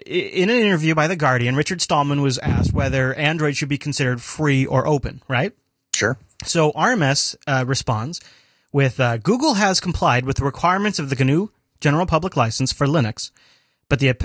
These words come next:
Speaker 1: uh, but the Apache license on the rest of Android does not require source release. Google has said it will never publish the source code for Android three point oh, aside from the Linux component,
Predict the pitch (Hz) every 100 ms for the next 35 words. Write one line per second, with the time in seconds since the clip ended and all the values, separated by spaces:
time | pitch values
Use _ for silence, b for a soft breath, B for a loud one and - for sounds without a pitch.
0 | - 147 123 113 147 131 120 - 190 -
1 | 247 143 120 - 127 - 127 123 156 -
2 | 160 127 123 120 120 120 131 175 - -
3 | 175 - 151 131 123 120 - 208 - 107
4 | - - - b b b - 151 190 180
5 | 165 143 147 135 123 131 - 160 123 120
6 | - 113 123 120 123 117 - - 123 113
7 | 117 - 127 113 113 156 123 - - -
8 | 117 113 113 113 110 - 123 117 110 165